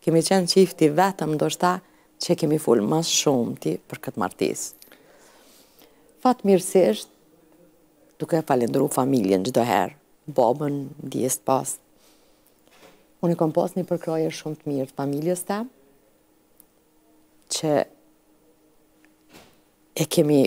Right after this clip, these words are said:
kurorzu dashnin ton, pavarësisht fesë. Edhe kur jemi martu, nuk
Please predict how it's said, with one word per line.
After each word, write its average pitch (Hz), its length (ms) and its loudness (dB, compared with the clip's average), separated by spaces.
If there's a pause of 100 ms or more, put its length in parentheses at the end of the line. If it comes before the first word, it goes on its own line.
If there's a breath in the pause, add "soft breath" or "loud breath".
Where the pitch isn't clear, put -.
kurorzu 151 540 4
dashnin 151 440 2
ton, 165 300 6 (440)
pavarësisht 143 640 0
fesë. 147 520 2 (2500 loud breath)
Edhe 160 460 4 (1000)
kur 139 220 2 (560)
jemi 170 240 6
martu, 180 460 4
nuk 170 380 4